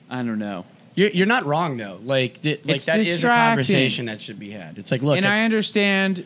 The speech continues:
Speaker 1: you're a brewery. You're not an art gallery. I get it.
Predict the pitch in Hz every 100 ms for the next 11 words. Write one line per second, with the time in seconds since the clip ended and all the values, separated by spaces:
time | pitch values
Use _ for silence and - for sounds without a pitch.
0 | - 165 165 151 185 175 135 107 107 127
1 | 139 143 139 135 120 123 117 113 110 -
2 | 117 120 127 120 110